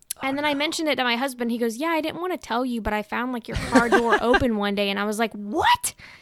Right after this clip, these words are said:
Speaker 2: Like, what? I have stuff missing." And I had my solo dice in the cup holder of my car 'cause I originally had them hanging from my rear view mirror, but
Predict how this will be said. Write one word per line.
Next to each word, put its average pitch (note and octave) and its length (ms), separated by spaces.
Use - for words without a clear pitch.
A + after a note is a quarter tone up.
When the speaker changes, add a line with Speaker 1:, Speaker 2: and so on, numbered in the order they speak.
Speaker 2:
Like, D#4+ 160
what? B3+ 480
I F#4 120
have A#4 180
stuff - 500
missing." - 580
And D4 160
I D#4 100
had D#4+ 300
my E4+ 220
solo F4 440
dice A#3+ 460
in C4+ 160
the A#3 60
cup - 240
holder A3+ 280
of G3+ 80
my G3+ 140
car C4 360
'cause A3 140
I A3 140
originally D4 420
had A#3+ 180
them G#3+ 120
hanging A3+ 300
from G#3+ 180
my G#3 100
rear G#3+ 260
view G#3 180
mirror, G#3+ 340
but G#3 240